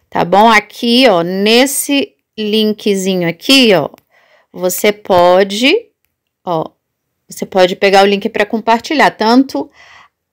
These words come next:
o endereço completo como o curto. Aqui, ó, aqui você tem o link completo e aqui você tem o link curto, pra você escolher aí como você prefere compartilhar. E aí vai compartilhar a página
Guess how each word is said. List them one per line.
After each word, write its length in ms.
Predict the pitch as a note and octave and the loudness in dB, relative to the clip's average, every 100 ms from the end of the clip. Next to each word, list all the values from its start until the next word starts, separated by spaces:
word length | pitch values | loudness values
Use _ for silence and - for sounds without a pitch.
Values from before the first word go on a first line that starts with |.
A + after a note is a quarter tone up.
| _ | _
o 120 | - G#3+ | -6 0
endereço 420 | G#3+ G3+ G3 - | 2 2 2 -2
completo 560 | A#3+ B3+ C#4 C4 C4 | -4 0 2 2 0
como 540 | C#4+ C4 B3 B3 C4+ - | -4 0 2 2 0 -2
o 140 | C4 | -8
curto. 720 | C4+ - D4 C4+ - - - - _ | -8 -2 0 0 -4 -18 -18 -18 _
Aqui, 300 | - F3+ - | -12 -10 -8
ó, 20 | - | -6
aqui 560 | D#3+ - - G3+ A3+ | -6 -8 -4 0 2
você 300 | A#3+ A3+ - | 0 -2 -4
tem 600 | - - F#3 F#3 G#3 C4+ _ _ _ _ _ _ _ _ _ _ _ _ - | -4 -4 -2 -2 -2 -4 _ _ _ _ _ _ _ _ _ _ _ _ 0
o 100 | G#3 | 2
link 340 | G3 F#3 - | 2 -2 -4
completo 640 | - B3 B3 A#3 A#3+ A#3+ | 0 0 4 4 2 0
e 80 | C4+ | -2
aqui 240 | C4 C4 B3+ | -2 -2 -4
você 240 | B3+ C4+ | -4 -4
tem 200 | C4+ C4 | -4 -2
o 60 | B3+ | 0
link 360 | C4 C4 D4+ D#4+ | 0 0 -2 -4
curto, 440 | - F#3+ E3+ - | -2 0 -2 -10
pra 180 | - - | -8 -8
você 260 | F3+ - | -6 -4
escolher 440 | G3 G3+ G#3+ G#3 G3+ | -4 -2 -2 2 2
aí 160 | G3 | 2
como 240 | G3+ G3+ G#3 | 0 -4 -6
você 300 | G#3 G#3 G#3+ | -4 -4 -4
prefere 440 | A#3+ A3+ - G3+ | -2 -4 -2 -4
compartilhar. 840 | G3+ G#3+ - A3 - - C#4 F#3 - _ _ _ _ _ _ _ _ - | -4 -8 -6 -6 -6 -4 0 -2 -4 _ _ _ _ _ _ _ _ -4
E 120 | F3 | 2
aí 200 | F3+ F3+ | 4 4
vai 520 | G3 F#3+ F#3 G3 A#3 | 0 0 2 2 0
compartilhar 1000 | C4+ - A3 G#3+ G#3+ - A3 F#3+ F3+ F#3+ | -4 -12 -10 -10 -10 -14 -8 -4 -4 -4
a 160 | - D#3 | -4 -6
página 720 | - A#3 G3+ G#3 A3+ A3+ A3 | 0 2 4 2 -2 -4 -4